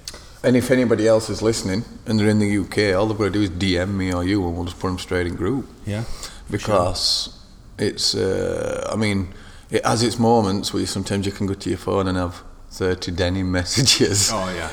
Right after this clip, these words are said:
Speaker 1: So I, I, uh, as with all my apps, I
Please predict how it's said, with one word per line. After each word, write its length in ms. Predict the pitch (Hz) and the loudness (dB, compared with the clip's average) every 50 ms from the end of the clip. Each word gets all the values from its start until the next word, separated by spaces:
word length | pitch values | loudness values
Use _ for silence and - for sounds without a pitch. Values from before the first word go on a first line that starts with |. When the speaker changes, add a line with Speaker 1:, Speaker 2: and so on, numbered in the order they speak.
| - - | -6 -4
Speaker 1:
So 460 | - - 117 104 104 107 107 104 - - | 0 2 4 6 8 8 8 8 6 6
I, 160 | 104 101 101 104 107 104 - - 104 98 104 104 | 4 4 6 6 4 2 2 2 0 2 2 2
I, 220 | 107 107 104 101 | 0 0 2 2
uh, 380 | 95 95 92 90 87 90 92 90 - - - - - - - - - - | 2 2 2 2 2 0 -2 -4 -6 -10 -16 -16 -16 -16 -16 -14 -2 2
as 240 | 104 110 101 90 | 2 2 2 4
with 300 | 101 104 101 95 80 - - | 4 2 2 2 0 -4 -6
all 360 | - 98 95 98 101 101 98 | 0 2 4 6 6 4 4
my 320 | 98 98 90 90 87 87 85 - - | 4 2 2 2 2 0 -2 -4 -4
apps, 640 | 85 82 82 - - - - - - - - - - - - - - - - - - - - | -4 -4 -4 -4 -6 -10 -8 -4 -4 -4 -4 -6 -10 -16 -20 -20 -20 -20 -20 -20 -20 -16 -6
I 460 | - 95 92 90 90 90 87 87 90 | -2 0 0 2 2 0 0 -2 -2